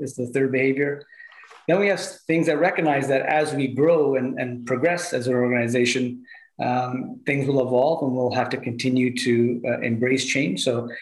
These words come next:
embracing change and being nimble is another behavior. Thinking commercially and being driven to achieve is our fifth. And our final one is, uh, thriving with a growth mindset, because as we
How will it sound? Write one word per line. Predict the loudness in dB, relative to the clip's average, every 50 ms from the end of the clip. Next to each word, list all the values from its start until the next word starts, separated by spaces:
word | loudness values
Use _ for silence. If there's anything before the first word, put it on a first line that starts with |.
| -10 -6
embracing | -4 -2 0 2 2 2 2 0 -2 -2 0
change | 0 0 2 2 2 2 2 2
and | 2 2
being | 2 2 2 2 2
nimble | 2 2 4 4 2 2 2 -2 -6 -10 -18 -20 -20 -20 -20 _ _ -6
is | -4 0
another | 2 2 2 2 2
behavior. | 0 0 0 2 0 0 2 0 0
Thinking | -2 0 0 0 2 2 2 0 0 0
commercially | -2 0 0 2 2 2 0 0 2 2 2 2 2
and | 2 2
being | 2 2 2 2
driven | 2 2 2 4 2 2 0 0
to | 0 0 0
achieve | 0 0 0 -2 0 0 0 -2 -4 -6 -12 _ _ _ _ -20 _ _ _ _ -6
is | -4 0 0
our | 0 0
fifth. | -2 -2 -2 -2 -2 -2 -2
And | 0 0 2
our | 0 0
final | 0 0 2 2 2 2 2 2
one | 2 2 2 2
is, | 2 0 0 0 2
uh, | 2 2 0 -2 -4 -2
thriving | 0 2 2 2 2 2 0 0 0 0
with | 0 -2 -2
a |
growth | -2 0 2 2 2 2 2
mindset, | 2 2 2 2 0 0 -2 -4 -2 -4
because | -4 -2 -2 0 0
as | 0 0 0
we | 0 0 0 -2 -4 -8